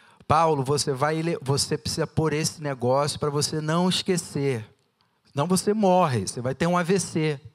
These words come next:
Aqui Deus tá dizendo o seguinte, "Vocês vão precisar lembrar do dia do sábado." Porque isso não é um, "Ah, descansa aí, porque eu sou bonzinho, eu quero que você descanse." Não,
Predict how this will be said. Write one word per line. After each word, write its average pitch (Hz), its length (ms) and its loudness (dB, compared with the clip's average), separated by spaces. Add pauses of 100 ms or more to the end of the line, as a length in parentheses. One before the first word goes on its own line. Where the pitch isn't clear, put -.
(1600)
Aqui 185 360 -2
Deus 175 280 0
tá 175 100 0
dizendo 165 240 -2
o 160 40 -6
seguinte, 147 540 -8 (280)
"Vocês 151 480 -2
vão 147 260 0
precisar 151 680 0
lembrar 151 560 0
do 160 120 -4
dia 139 300 -4
do 165 140 -2
sábado." 117 600 -2 (1300)
Porque 156 480 -2 (160)
isso 165 300 -2
não 202 200 2
é 185 200 0
um, 196 320 -2 (100)
"Ah, 226 300 0
descansa 233 640 -2
aí, 196 200 -2
porque - 140 -8
eu 175 60 0
sou 190 160 -4
bonzinho, 170 500 0
eu 180 80 0
quero 170 220 0
que - 60 -10
você 160 100 -6
descanse." 151 320 -8 (140)
Não, 165 460 -2